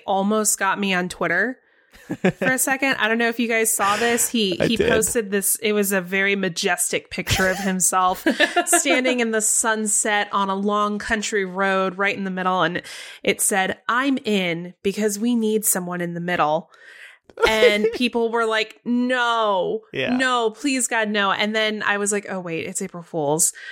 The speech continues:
Speaker 1: Um, but then what really did surprise me was he replied to it, clearly showing that he was joking, and then hashtag vote Dem twenty twenty.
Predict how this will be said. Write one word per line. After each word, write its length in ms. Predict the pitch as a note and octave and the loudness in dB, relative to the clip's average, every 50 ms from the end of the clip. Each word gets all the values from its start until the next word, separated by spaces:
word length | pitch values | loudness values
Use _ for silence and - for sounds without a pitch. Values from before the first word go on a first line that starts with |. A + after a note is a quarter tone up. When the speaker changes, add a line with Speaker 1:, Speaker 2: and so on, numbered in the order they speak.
| - - - - | -18 -16 -8 -4
Speaker 1:
Um, 400 | - G3+ G3 F#3 F3+ F#3 F#3+ - - | -2 0 0 0 0 -2 -4 -6 -6
but 220 | - B3 - A#3 C4 | -4 -4 -4 -4 -4
then 460 | E4 F#4+ A4+ A#4 G4 D4 C#4 B3+ B3 | -2 0 0 2 2 2 2 0 0
what 260 | - A#3 B3+ - A3+ | 0 0 -2 -2 0
really 260 | B3 C#4+ D#4+ D4+ B3+ G#3+ | 0 0 2 2 0 0
did 260 | G#3 C4+ D#4+ - - | 0 0 -2 0 0
surprise 580 | - F4+ D4+ - - A#3+ A3+ G#3+ G#3 G#3 G#3 | 0 0 0 -2 -2 -2 0 0 0 0 0
me 140 | A3 G#3+ G#3 | 0 0 2
was 140 | G#3 G3+ G#3 | 0 0 0
he 120 | - A3+ | 0 0
replied 520 | G#3+ G3+ F#3+ - - A#3 B3 C#4 D4+ C4+ A#3 | 0 0 -2 -2 -2 -2 0 0 0 0 -2
to 220 | - - G3+ F3 F3 | -2 0 0 0 2
it, 340 | F#3 F#3+ A3 - - - - - | 0 0 0 -2 -6 -14 -20 -20
clearly 580 | - - - C4 C4+ B3+ B3 A#3+ A3+ G#3+ G3+ G3+ | -10 -4 -2 0 0 2 2 2 2 2 2 0
showing 360 | - - G3+ F#3+ F#3+ F#3+ F#3+ | 0 0 0 0 0 0 -2
that 80 | F#3 | -4
he 180 | F#3+ - G3 F#3 | -4 -2 -2 -2
was 180 | F3+ F3 E3+ - | -2 -2 -4 -2
joking, 640 | - F#3+ F#3+ F#3+ F#3+ F#3 F3 D#3+ D#3 D#3 E3 F3+ - - - - - - - - | -2 0 0 0 0 0 0 0 0 -2 -4 -10 -14 -18 -20 -20 -20 -20 -10 -4
and 240 | - A3+ A#3 A3+ A#3 | -2 0 0 2 2
then 220 | A3+ A3+ A3+ A3 | 2 2 0 0
hashtag 840 | - - - - B3+ A#3 A#3 A3+ - - - A#3+ A3 G#3+ G#3+ G#3 G#3 | -2 -2 -2 -2 0 -2 -2 -2 -4 -4 -2 -2 0 0 0 -2 -4
vote 460 | - G3 F#3+ G#3 G#3 G#3 G#3 G3+ F#3+ - | -6 -6 -2 -2 0 0 0 -2 -4 -2
Dem 360 | G3+ G3 G3 G3 G3 G3 G3 | 0 0 0 0 0 -2 -4
twenty 320 | - - G#3 G3 F#3+ F3+ | -4 -2 -2 -2 -2 -4
twenty. 520 | - - G3+ G#3+ A#3 - - - - - | -4 -2 0 0 0 0 0 -2 -4 -8